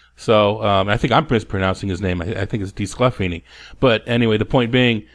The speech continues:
uh, you know, you have to be somewhat careful with that. But yet, you're right. There's some people that just seem to have a knack. And if they have a continual knack,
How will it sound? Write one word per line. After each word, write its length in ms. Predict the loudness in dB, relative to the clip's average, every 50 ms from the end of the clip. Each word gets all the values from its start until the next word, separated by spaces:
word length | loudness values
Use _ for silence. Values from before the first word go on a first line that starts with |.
| _ _ _ _ _ _ _ _ _ _ -2
uh, 200 | 0 2 2 2 0
you 80 | 0
know, 80 | 0 0
you 100 | 0 -2
have 80 | -2 -2
to 60 | -4
be 60 | -6
somewhat 520 | -6 -2 0 2 4 4 4 4 2 2 2
careful 440 | 2 4 4 4 2 0 0 0
with 140 | 0 0 2
that. 440 | 2 2 4 4 2 2 -2 -4 -2
But 180 | -2 -2 0 2
yet, 380 | 2 4 4 4 2 -2 _ _ _ -20 -20 -20 -20 _ _
you're 140 | -2 0 2
right. 280 | 4 4 4 4 2 -2
There's 160 | -8 -8 -4
some 180 | -4 -4 -2
people 280 | 0 0 0 0 2 2
that 140 | 0 0 0
just 180 | -2 -4 -2
seem 220 | 0 0 2 2 2
to 80 | 2
have 160 | 2 2 2 2
a 60 | 2
knack. 440 | 2 2 2 2 0 -2 -4 -10 -10
And 160 | -6 -6 -6
if 180 | -6 -6 -10 _ _ _ _ _ _ _ -8
they 180 | -4 0 0
have 140 | 2 2 0
a 60 | 0
continual 680 | -2 -4 -6 -4 0 2 4 6 6 6 6 4 4
knack, 460 | 2 2 2 2 2 0 -2 -6 -10